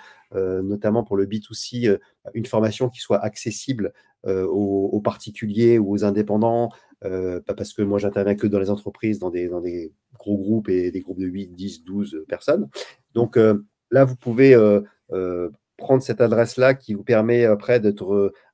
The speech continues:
informé. Je, je suis en train de travailler dessus, vraiment un gros module de, de formation, euh, vidéo,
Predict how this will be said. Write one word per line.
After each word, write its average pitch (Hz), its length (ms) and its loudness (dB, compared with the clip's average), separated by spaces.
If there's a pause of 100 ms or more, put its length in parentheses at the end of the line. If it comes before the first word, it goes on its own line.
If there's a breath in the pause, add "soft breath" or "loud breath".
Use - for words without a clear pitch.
(100)
informé. 123 600 0
Je, - 180 -10
je - 160 -14
suis - 100 -10
en 101 60 -8
train 131 160 -2
de 135 60 -10
travailler 117 380 -2
dessus, 113 320 -6
vraiment 110 300 -4
un 101 80 -4
gros 120 360 -2
module 127 360 0
de, 101 180 0
de 98 120 -8
formation, 107 640 -6
euh, 92 180 -4
vidéo, 107 560 -2